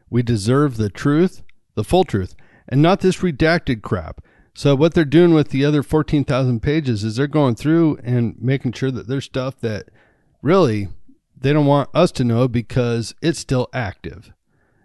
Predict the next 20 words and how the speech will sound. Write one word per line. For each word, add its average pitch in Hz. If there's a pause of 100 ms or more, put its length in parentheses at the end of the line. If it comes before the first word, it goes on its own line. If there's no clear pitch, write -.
(180)
And 127
it 135
could, 120
you 113
know, 92
potentially 107
be 113
harmful 120
for 110
security. 82 (680)
Well, 139 (1000)
it's 135
still 151
important. 95 (320)
We 135
still 143
deserve 117
to 120
know. 95 (1000)
And 120